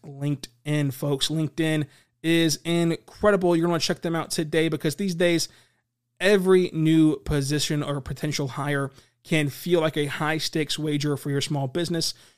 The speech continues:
You want to be a hundred percent certain that you can access the best qualified candidates available.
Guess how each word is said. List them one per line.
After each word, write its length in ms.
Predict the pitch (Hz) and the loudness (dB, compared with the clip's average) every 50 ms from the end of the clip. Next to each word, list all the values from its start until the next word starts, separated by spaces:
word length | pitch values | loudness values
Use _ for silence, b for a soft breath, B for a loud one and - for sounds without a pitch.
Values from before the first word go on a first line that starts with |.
| b b | b b
You 200 | b 165 175 175 | b -2 0 2
want 220 | 170 170 170 131 | 2 2 0 0
to 80 | - 175 | -4 -6
be 140 | 151 165 160 | -4 -2 -2
a 80 | 151 | -2
hundred 220 | 147 139 175 185 175 | -2 0 0 0 0
percent 340 | - 175 - - 170 - - | 0 -2 -2 -2 -2 -4 -4
certain 400 | - - 180 175 - 170 160 143 b b b b b | -2 0 0 0 0 0 -2 -4 b b b b b
that 120 | - 131 | -8 -2
you 160 | 147 175 190 | 0 0 0
can 320 | 180 - - 175 165 156 - - _ _ _ _ _ - | 2 2 0 0 0 0 -4 -8 _ _ _ _ _ -4
access 540 | 165 170 160 - - - 190 160 151 - | -2 -2 -2 -2 -2 -2 0 0 0 -2
the 160 | - - 160 143 | -2 -2 -4 -4
best 480 | 127 - - 160 160 170 - - - - _ _ | -2 -2 -2 -2 0 -2 -4 -6 -10 -12 _ _
qualified 760 | _ - - 165 156 156 156 156 143 - 160 151 151 147 147 - | _ -18 -8 -2 0 0 0 0 -2 -4 -4 -4 -4 -6 -8 -10
candidates 420 | - - 156 147 147 147 139 - | -8 -6 -4 -4 -4 -4 -4 -6
available. 500 | 143 175 185 170 175 170 170 170 156 b | -6 -4 -2 0 0 0 0 0 -2 b